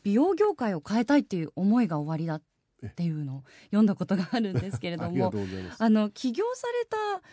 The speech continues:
Speaker 1: 時の美容業界っていうのは、どういう感じで、どこを変えたいと思われてたんですか？
Speaker 2: そうですね。私、あの、初めエステティックサロンも、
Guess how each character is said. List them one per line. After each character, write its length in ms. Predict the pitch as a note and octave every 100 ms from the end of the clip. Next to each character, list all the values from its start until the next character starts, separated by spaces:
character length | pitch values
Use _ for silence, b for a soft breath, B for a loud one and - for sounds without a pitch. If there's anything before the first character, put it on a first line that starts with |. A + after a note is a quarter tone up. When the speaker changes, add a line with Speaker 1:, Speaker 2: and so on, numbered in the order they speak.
| B B -
Speaker 1:
時 480 | F4+ D4+ G3 D3 -
の 360 | F3 G#3+ F3+ - C3
美 120 | F#3
容 220 | A3+ C4+
業 220 | A#3 B3+
界 180 | A3 F3
っ 20 |
て 120 | D3+ D#3
い 40 |
う 20 |
の 140 | D3 D3
は、 180 | D3 C#3
ど 300 | D3 A#3+ D#4
う 80 |
い 100 | E4 F4 E4+
う 160 | D4+ - -
感 260 | C4 B3+
じ 240 | A3+ A#3+ A3+
で、 140 | A3+
ど 200 | F3 G#3+
こ 180 | C#4 F4+
を 60 | A3+
変 140 | F#3
え 40 | F3
た 120 | F3+
い 60 | D#3+
と 80 | D3
思 140 | D3
わ 60 | D#3+
れ 60 |
て 120 | D#3+ -
た 100 | -
ん 20 |
で 60 | _
す 100 | _
か？ 40 | _
Speaker 2:
そ 260 | - - G3+
う 40 |
で 100 | E3+
す 120 | A2+ B2
ね。 200 | B2+ B2+
私、 380 | C3+ C#3+ D3+
あ 80 | E3
の、 220 | D#3 D3+
初 200 | D3 D3
め 100 | D#3+
エ 100 | D3+
ス 80 | C3+
テ 120 | G#3+ G3 - -
テ 100 | G3
ィ 20 |
ッ 20 |
ク 120 | -
サ 120 | G3 G3+
ロ 120 | D#3+
ン 100 | G2
も、 180 | F#2+